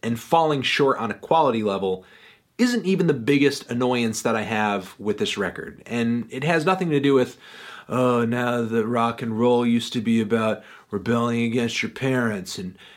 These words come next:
now with this record it's about pleasing your parents." It's not really about that either. My biggest annoyance with this album is that conceptually, it spits in the face of artistic evolution.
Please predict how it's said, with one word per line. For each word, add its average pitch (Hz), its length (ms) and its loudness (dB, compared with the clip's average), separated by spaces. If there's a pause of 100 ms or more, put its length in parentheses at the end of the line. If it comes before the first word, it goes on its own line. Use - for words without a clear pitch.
(100)
now 113 260 -2
with 110 140 -2
this - 240 -2
record 117 380 0
it's 107 160 -6
about 104 420 -2
pleasing 135 580 2
your 104 120 -2
parents." 101 920 -4
It's - 380 -4
not 190 360 2
really 135 300 4
about 101 280 0
that 92 180 -2
either. 87 340 -8
My 165 160 2
biggest 254 480 2
annoyance 139 460 2
with 131 100 2
this - 180 -2
album 147 540 0 (180)
is 117 140 0
that 120 160 0
conceptually, 170 880 0 (560)
it 185 160 0
spits - 600 0
in 202 160 2
the 190 80 4
face 143 500 0
of 117 220 -2
artistic 117 500 -2
evolution. 95 640 -4